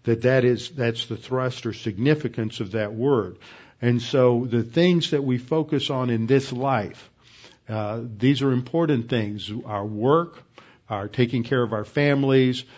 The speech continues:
uh, education, our, all of these things are important, but they, their profit is only of temporary value. That one day we are going to be taken to be with the Lord, and none of these things are going to go with us.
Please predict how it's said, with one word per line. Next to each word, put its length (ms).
uh, 420
education, 1160
our, 300
all 280
of 100
these 260
things 340
are 100
important, 680
but 300
they, 240
their 420
profit 640
is 240
only 440
of 240
temporary 1000
value. 720
That 160
one 300
day 280
we 320
are 120
going 300
to 80
be 120
taken 380
to 60
be 140
with 160
the 80
Lord, 440
and 300
none 180
of 80
these 240
things 380
are 80
going 280
to 80
go 160
with 300
us. 240